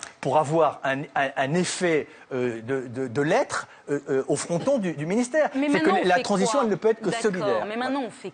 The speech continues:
Speaker 2: quoi ? Les Gilets jaunes demandent la fin de la hausse des taxes. François Bayrou, allié d'Emmanuel Macron, que vous connaissez bien, est sorti de sa réserve ce matin.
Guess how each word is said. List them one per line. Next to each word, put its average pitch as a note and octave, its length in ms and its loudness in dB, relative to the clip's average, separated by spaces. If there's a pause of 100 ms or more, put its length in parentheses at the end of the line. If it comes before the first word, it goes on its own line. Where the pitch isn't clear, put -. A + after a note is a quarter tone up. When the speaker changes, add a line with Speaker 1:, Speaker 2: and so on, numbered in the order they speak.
(140)
Speaker 2:
quoi ? E3+ 180 -6 (480)
Les A#3+ 320 -4
Gilets A3 220 -6
jaunes B3 260 -4
demandent G#3+ 380 -4 (180)
la F#3 200 -2
fin A3+ 420 -6
de F3 80 -10
la F3 160 -4
hausse A3+ 240 -4
des F3 120 -8
taxes. - 300 -4
François E4+ 400 0
Bayrou, F3+ 360 -2 (320)
allié B3 320 2
d'Emmanuel E3+ 380 -4
Macron, E3 280 -8
que G#3+ 140 -2
vous A3 100 0
connaissez G3+ 400 -2
bien, F3+ 180 -4
est A3 60 -4
sorti - 300 -6
de - 40 -10
sa A3 140 -2
réserve F3+ 300 -2
ce - 100 -12
matin. E3+ 320 -6